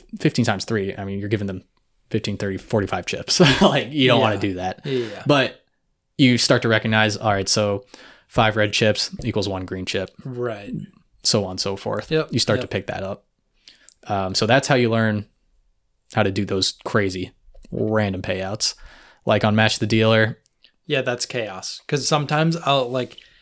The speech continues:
Speaker 2: if you ever get, like, a, a dollar chip, or, do they have, like, chips that end in, like, fifty cents?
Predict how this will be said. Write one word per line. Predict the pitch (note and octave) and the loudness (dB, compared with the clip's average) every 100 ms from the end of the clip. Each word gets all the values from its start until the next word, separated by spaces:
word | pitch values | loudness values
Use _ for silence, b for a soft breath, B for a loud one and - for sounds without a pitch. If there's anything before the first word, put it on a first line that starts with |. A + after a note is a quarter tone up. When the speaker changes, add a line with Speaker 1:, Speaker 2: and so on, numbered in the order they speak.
| B | B
Speaker 2:
if | - C3 | -10 0
you | D#3 | 2
ever | F#3+ | 2
get, | G3+ G#3+ | 0 0
like, | F3 C3+ | 0 -2
a, | G#2 - - | -4 -8 -10
a | |
dollar | B2 A#2 A2+ C3 | -6 -4 -2 -2
chip, | B2+ C3 B2+ | -2 -4 -4
or, | A#2 - | -6 -8
do | C3 | -6
they | B2+ F3 | 0 0
have, | A3+ | 2
like, | C4+ B3 - - _ _ _ _ _ _ _ _ _ _ _ _ _ _ _ _ _ _ | 0 0 -4 -20 _ _ _ _ _ _ _ _ _ _ _ _ _ _ _ _ _ _
chips | - D#3+ D#3+ | -4 -4 -4
that | C#3+ - | -10 -8
end | B2 B2 | -6 -6
in, | |
like, | A#2+ A#2 | -6 -10
fifty | - A#2+ A#2+ | -8 -8 -6
cents? | - G#2+ A#2 - | -10 -10 -10 -12